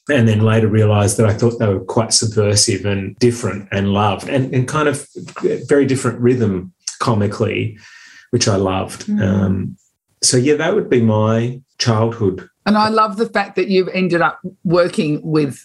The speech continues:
Speaker 3: with Kim Gyngell in Very Small Business. And when I first watched that, I just went, "Oh my God, I've been in those offices." And it's, it's,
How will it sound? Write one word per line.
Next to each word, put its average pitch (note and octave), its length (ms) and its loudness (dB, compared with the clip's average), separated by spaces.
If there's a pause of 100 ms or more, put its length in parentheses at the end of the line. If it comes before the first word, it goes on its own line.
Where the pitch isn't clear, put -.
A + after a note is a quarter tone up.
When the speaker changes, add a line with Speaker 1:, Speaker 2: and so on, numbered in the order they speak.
(140)
Speaker 3:
with D#3 200 0
Kim D3+ 240 0
Gyngell D3 600 0
in D#3 320 0
Very D#3+ 220 2
Small D#3 260 0
Business. D#3 520 -2
And D#3+ 380 -2 (460)
when G3 160 2
I G3+ 100 2
first F3+ 280 -4
watched E3 280 -4
that, D3 240 -2
I D#3+ 120 0
just F3 200 -6
went, E3 140 -2 (100)
"Oh E4+ 200 2
my B3 160 2
God, A#3+ 180 2
I've G#3+ 240 0
been C#4 220 2
in C4+ 100 4
those G#3+ 220 0
offices." F3+ 500 -2
And G#3 140 4
it's, - 280 -4
it's, - 380 -8